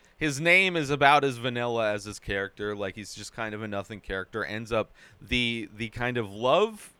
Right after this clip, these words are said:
connection between him and Tara, uh, you know, I think it's only there to make it seem like when he does get stabbed in this movie that, like, we care. It's like, oh, they just kissed and now he's getting stabbed a bunch of times.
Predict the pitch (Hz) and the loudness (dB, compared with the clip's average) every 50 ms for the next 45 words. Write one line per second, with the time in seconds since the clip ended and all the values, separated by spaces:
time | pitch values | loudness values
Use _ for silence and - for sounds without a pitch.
0 | _ _ _ _ _ _ - - 190 180 208 214 - - - 208 208 202 196 180 | _ _ _ _ _ _ -10 -8 -4 -2 -2 -2 -2 -2 -4 -4 -4 -4 -8 -8
1 | 202 185 160 - 196 190 185 185 170 165 175 185 190 190 190 185 - 135 160 156 | -8 -8 -8 -8 -8 -6 -6 -6 -6 -6 -4 -4 -4 -6 -6 -6 -6 -6 -6 -4
2 | 143 - 170 165 165 170 175 170 170 - _ _ _ _ _ _ _ _ _ _ | -2 -2 0 0 2 0 0 -2 -4 -8 _ _ _ _ _ _ _ _ _ _
3 | _ - - 92 - - - 170 165 165 151 139 135 135 143 - - 135 143 147 | _ -16 -14 -14 -12 -12 -8 -4 -2 0 2 2 2 0 -2 -4 2 4 4 4
4 | - - 190 175 - 156 135 - - 151 151 160 165 160 160 156 139 123 139 131 | 4 0 -4 -2 -2 -4 -4 -4 -2 0 0 0 0 -2 -4 -4 -2 0 2 4
5 | 131 143 151 - - - 143 139 131 127 127 123 - - 131 120 - _ _ _ | 4 4 4 2 -2 -6 -6 -4 -4 -4 -4 -4 -2 -4 -4 -4 -6 _ _ _
6 | _ _ _ _ _ _ _ _ _ _ - - 139 131 135 135 127 123 113 - | _ _ _ _ _ _ _ _ _ _ -10 -6 -6 -6 -4 -4 -4 -4 -4 -4
7 | 127 123 117 113 127 117 113 120 117 113 - - 135 120 - - 127 120 117 117 | -6 -8 -6 -6 -8 -4 0 0 0 0 -2 -6 -8 -8 -6 -4 -2 0 0 -2
8 | 113 120 120 123 117 - - 120 120 113 120 120 110 110 107 104 - 101 101 101 | -4 -6 -10 -10 -10 -10 -10 -12 -10 -8 -8 -6 -4 -4 -4 -4 -4 -4 -4 -4
9 | - - - 101 101 107 107 - - - 117 107 101 101 104 104 104 - - 104 | -6 -8 -16 -16 -14 -14 -14 -6 -2 0 0 2 2 0 0 -4 -6 -8 -12 -14
10 | 87 - 123 147 147 143 143 139 127 120 117 - _ _ - _ _ _ _ _ | -12 -10 -8 -6 -6 -4 -6 -6 -8 -10 -12 -16 _ _ -20 _ _ _ _ _
11 | _ 131 135 135 127 117 151 165 156 151 143 - - _ - - 175 160 151 - | _ 0 0 0 0 0 2 2 4 2 2 -2 -10 _ -2 0 0 0 0 -2
12 | - - 156 131 131 131 131 135 139 135 135 131 131 117 - - 147 135 131 123 | -4 -6 -6 -4 -2 0 0 0 0 0 -2 -4 -8 -10 -8 -6 -6 -6 -6 -8
13 | 117 - - - 135 123 131 135 131 123 120 101 117 110 104 - - - 101 95 | -10 -12 -6 -2 2 2 4 2 2 0 -6 -6 -6 -8 -8 -12 -14 -10 -8 -8
14 | 87 80 76 80 76 - - | -8 -8 -12 -14 -18 -20 -20